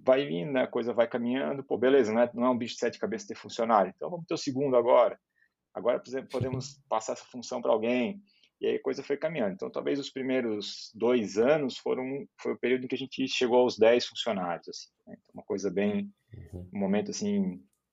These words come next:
Speaker 1: muito legal, assim, da empresa começar a ter estrutura, ter que ter um espaço novo, que já não cabe a, a turma naquele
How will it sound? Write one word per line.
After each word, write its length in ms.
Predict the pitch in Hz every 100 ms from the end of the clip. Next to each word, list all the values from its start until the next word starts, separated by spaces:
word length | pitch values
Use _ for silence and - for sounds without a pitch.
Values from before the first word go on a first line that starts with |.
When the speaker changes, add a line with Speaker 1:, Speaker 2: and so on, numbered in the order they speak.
| _ _
Speaker 1:
muito 400 | 87 92 117 127
legal, 400 | 120 90 110 104
assim, 160 | 98 98
da 80 |
empresa 320 | 98 101 101 104
começar 340 | 104 101 107
a 40 |
ter 180 | 104 107
estrutura, 760 | 101 - 101 104 113 123 110 101
ter 140 | 101
que 100 | 101
ter 140 | - 107
um 140 | 107
espaço 400 | - 220 220 190
novo, 360 | 185 240 - -
que 80 |
já 60 | -
não 140 | 101
cabe 300 | 101 220 -
a, 140 | 98 90
a 40 |
turma 240 | - 107 107
naquele 340 | 101 101